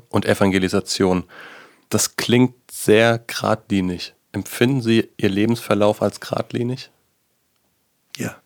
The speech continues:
Speaker 2: Das ist der rote Faden. Sonst ist auch viel auf und ab. Viel böse Seitenwege, die ich gegangen bin, die falsch waren. Aber das ist die Linie,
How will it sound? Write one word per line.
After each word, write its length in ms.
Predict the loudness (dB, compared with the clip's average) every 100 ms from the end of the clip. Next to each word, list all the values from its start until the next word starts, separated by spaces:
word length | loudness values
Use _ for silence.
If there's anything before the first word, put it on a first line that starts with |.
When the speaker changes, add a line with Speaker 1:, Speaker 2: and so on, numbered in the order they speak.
| _ _ _ _ _ _ _ _ _ _
Speaker 2:
Das 220 | -4 -2
ist 160 | -2 -2
der 60 |
rote 320 | 0 0 -2 -4
Faden. 460 | -2 0 0 -4 _ -20 -14
Sonst 260 | -6 -6 -4
ist 200 | -6 -2
auch 140 | -4
viel 320 | -4 -8 -8
auf 240 | -4 -4 -2
und 120 | 0
ab. 220 | -2 -4 -20 -20 -20 -20 -20 -20 -20 _ _ _ _ _
Viel 300 | -8 -2 -2
böse 380 | 2 0 2 0
Seitenwege, 760 | 0 -2 -2 -2 0 0 0
die 180 | -2 -4
ich 140 | -4 -12
gegangen 420 | -10 -4 -2 -2
bin, 220 | -2 -4
die 180 | -6 -10
falsch 400 | -6 -4 -4 -4
waren. 400 | -2 -2 -4 -8 _ _ _ _ _ _ _
Aber 200 | -12 -10
das 240 | -4 -4 -4
ist 160 | -6
die 60 | -6
Linie, 560 | -4 -2 0 -2 -6